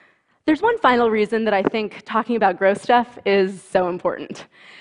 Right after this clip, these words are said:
And that's because <laughs> you just never know what you're gonna find when you peel back all those layers of disgustingness. So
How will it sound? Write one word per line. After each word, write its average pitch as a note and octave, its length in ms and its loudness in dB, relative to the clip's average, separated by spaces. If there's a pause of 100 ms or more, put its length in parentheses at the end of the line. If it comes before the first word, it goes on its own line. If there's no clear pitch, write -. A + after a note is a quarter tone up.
(180)
And D4+ 100 2
that's G4 180 2
because C4 560 4 (100)
<laughs> - 160 -4
you D#4+ 460 4
just D4+ 200 -2
never G3+ 280 2
know F#3 140 2
what F#3+ 120 4
you're F#3+ 100 2
gonna F3+ 180 -2
find G#3+ 520 2 (280)
when G3+ 100 -4
you G#3 140 -4
peel C4 460 -2
back G3+ 420 0 (160)
all G#3+ 180 2
those A3 260 2
layers F#3 520 0
of F#3+ 160 -4
disgustingness. - 1000 -8 (720)
So C4 460 4